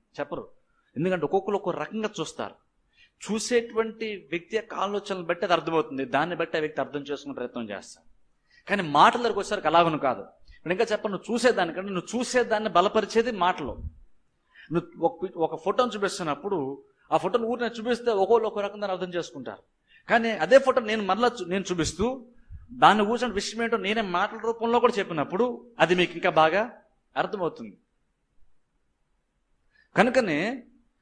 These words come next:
మనం ఏం చూస్తుంటే కాదు, చూసిన దాని గురించి ఏమి తెలియపరచబడుతుంది అనేటువంటిది ప్రాముఖ్యం. ఎందుకంటే నువ్వు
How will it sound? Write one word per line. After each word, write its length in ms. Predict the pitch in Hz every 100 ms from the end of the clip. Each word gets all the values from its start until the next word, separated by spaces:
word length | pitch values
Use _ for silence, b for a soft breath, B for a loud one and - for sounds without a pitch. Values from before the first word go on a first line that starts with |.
| -
మనం 180 | 147 156
ఏం 140 | 262
చూస్తుంటే 500 | 262 240 226 190 165
కాదు, 260 | 143 165 185 214
చూసిన 220 | 208 226
దాని 220 | 202 196
గురించి 760 | 190 185 185 180 214 208 165 131
ఏమి 260 | 156 220 220
తెలియపరచబడుతుంది 1000 | - - 165 226 330 302 208 190 190 185
అనేటువంటిది 320 | 180 202 208
ప్రాముఖ్యం. 500 | 208 175 165 - 107 - _ _ _ _ _ _ -
ఎందుకంటే 680 | 180 208 170 147 175 202 b b b 233 240 226
నువ్వు 360 | 175 180 165